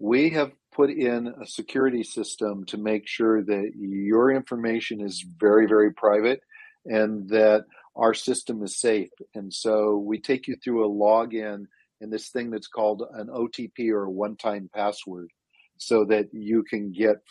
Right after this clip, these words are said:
fully logged into the system. It takes a second or two longer to do that. It actually takes longer to do that than it does to actually <laughs> fill out the report, but it's for your own safety and security.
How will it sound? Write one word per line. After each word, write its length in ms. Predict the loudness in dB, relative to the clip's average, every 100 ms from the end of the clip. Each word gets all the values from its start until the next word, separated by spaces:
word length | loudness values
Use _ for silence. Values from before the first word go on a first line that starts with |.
| -4
fully 280 | 0 2
logged 380 | 2 4 2 0
into 200 | -6 -8
the 120 | -10
system. 520 | -10 -8 -8 -10 -14 -16 _ _ -16
It 120 | -2
takes 260 | 2 2 -2
a 40 |
second 380 | 2 2 4 -2
or 80 | -2
two 240 | 0 2
longer 480 | 4 2 2 -2 -2 _ _ _
to 100 | -6
do 140 | -2 4
that. 200 | 8 8
It 80 | 6
actually 280 | -2 -4
takes 200 | -8 -6
longer 240 | -2 -2 -2
to 80 | -6
do 140 | -2
that 220 | -2 -2
than 120 | -6
it 80 | -10
does 220 | -6 -6
to 100 | -4
actually 400 | -4 -6 -8 -10
<laughs> 80 | -8
fill 140 | -8 -8
out 180 | -8
the 80 | -10
report, 480 | -10 -10 -6 -6 -8 _ -20 _ _
but 160 | 4 4
it's 240 | 2 -10
for 160 | -4 -2
your 200 | 2 0
own 180 | 0
safety 340 | -4 -4 -4 -8
and 160 | -12
security. 540 | -16 -12 -10 -10 -12